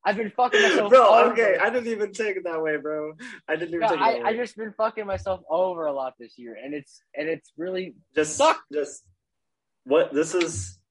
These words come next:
Speaker 2: what everyone should do, in my opinion, 'cause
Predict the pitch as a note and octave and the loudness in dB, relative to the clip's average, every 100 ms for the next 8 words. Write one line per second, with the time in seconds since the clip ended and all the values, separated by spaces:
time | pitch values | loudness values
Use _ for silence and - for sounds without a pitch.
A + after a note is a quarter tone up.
0 | _ B2+ A#2+ - C#3 D3+ E3 D#3+ D3 B2+ | _ -2 -2 0 0 2 2 2 0 -8
1 | A2+ G2 F2+ F2 F2+ _ _ _ _ _ | -8 -8 -6 -8 -12 _ _ _ _ _
2 | _ _ _ _ - A#2 A#2+ A#2 G2+ F2 | _ _ _ _ -10 -4 -2 -4 -8 -12
3 | F2+ _ _ _ - A#2 G#2 F#2+ - - | -18 _ _ _ -8 -4 -4 -6 -14 -18